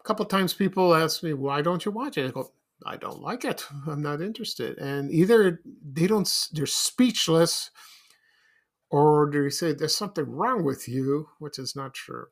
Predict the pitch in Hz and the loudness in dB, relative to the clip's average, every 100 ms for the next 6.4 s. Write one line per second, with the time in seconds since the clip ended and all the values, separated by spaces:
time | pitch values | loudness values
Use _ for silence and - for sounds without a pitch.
0 | _ _ _ _ _ - - - - - | _ _ _ _ _ -18 -14 -12 -12 -12
1 | - 135 117 - - _ - - - - | -10 -8 -8 -10 -14 _ -20 -20 -20 -20
2 | - - _ _ _ _ _ _ _ _ | -20 -20 _ _ _ _ _ _ _ _
3 | _ _ _ _ _ _ - 202 170 120 | _ _ _ _ _ _ -14 -8 -6 -6
4 | - 151 147 _ _ _ _ _ 170 160 | -6 -8 -10 _ _ _ _ _ -6 2
5 | 175 151 - 135 139 - 135 131 _ _ | 2 2 -2 -4 -4 -6 -14 -18 _ _
6 | - - 214 _ | -20 -20 -20 _